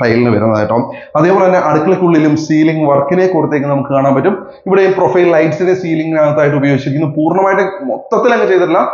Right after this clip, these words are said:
partial ആയിട്ട് വശങ്ങളിൽ മാത്രം ചെയ്തുള്ള ceiling വർക്കാണ് ഇവിടെ കൊടുത്തേക്കുന്നത്. ഇനി ഈ door തുറന്ന് നമുക്ക് നേരെ നമ്മളുടെ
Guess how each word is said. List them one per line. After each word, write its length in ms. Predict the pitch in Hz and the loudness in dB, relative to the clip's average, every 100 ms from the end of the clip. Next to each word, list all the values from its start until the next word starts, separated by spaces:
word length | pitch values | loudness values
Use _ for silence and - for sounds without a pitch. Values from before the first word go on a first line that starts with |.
| - - 190 | -8 -8 -2
partial 300 | 190 190 196 | 0 2 2
ആയിട്ട് 160 | 185 | 2
വശങ്ങളിൽ 400 | 165 160 175 180 165 | 2 0 0 0 2
മാത്രം 280 | 160 165 170 | 0 0 -2
ചെയ്തുള്ള 260 | 160 151 147 147 | -2 -2 -2 -4
ceiling 300 | 143 143 143 | -2 0 0
വർക്കാണ് 260 | 139 147 135 | 0 0 0
ഇവിടെ 140 | 123 | 0
കൊടുത്തേക്കുന്നത്. 520 | 131 120 123 127 135 - - - | 0 0 2 2 2 -2 -10 -2
ഇനി 100 | 247 | 2
ഈ 220 | 285 262 247 | 4 4 4
door 180 | 226 240 226 | 6 6 4
തുറന്ന് 260 | 202 220 196 | 2 0 0
നമുക്ക് 200 | 185 180 | -2 -2
നേരെ 320 | 175 175 226 254 - - _ | 0 0 -2 -4 -10 -20 _
നമ്മളുടെ 360 | 165 180 180 214 | -2 2 2 0